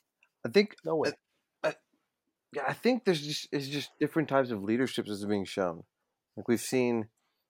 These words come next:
Speaker 1: you know, I think obviously Kobe and Jordan have the same style of leadership where it's, you know,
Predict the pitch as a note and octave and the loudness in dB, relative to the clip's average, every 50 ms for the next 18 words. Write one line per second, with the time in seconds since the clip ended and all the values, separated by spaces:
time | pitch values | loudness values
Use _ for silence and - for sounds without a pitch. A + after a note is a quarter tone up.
0 | _ _ - A2+ A2 G2+ G2 G#2 A2 G#2 - _ _ - G2 G#2+ G2 - - G#2+ | _ _ -4 0 2 2 2 2 0 -2 -4 _ _ 0 0 0 0 -2 -10 -12
1 | - - A#2 A#2 G#2 A2+ A2 G2+ F#2+ A#2 A2 G#2+ G2 G#2+ G#2 F#2+ - - - A2+ | -8 -2 -2 0 2 2 0 0 2 4 4 4 6 4 0 -2 -2 -4 -2 -2
2 | G#2+ G2 - - - G#2 G2+ G2 G2 F#2+ F#2 F2+ F#2 _ _ _ _ _ _ _ | -2 -2 -2 0 4 6 6 8 6 6 2 0 -4 _ _ _ _ _ _ _
3 | _ _ _ _ - A2 G#2 G#2 G#2+ A#2 G#2+ G2 F#2 - - - D2+ - - G2 | _ _ _ _ -10 -8 -4 2 4 6 6 6 4 0 -2 -4 -4 -2 0 2
4 | F#2+ F#2+ F2+ - - - - A2 G#2 G2+ F#2+ F2+ F2 - | 2 2 2 -2 -8 -10 -6 -2 -2 0 0 -2 -4 -8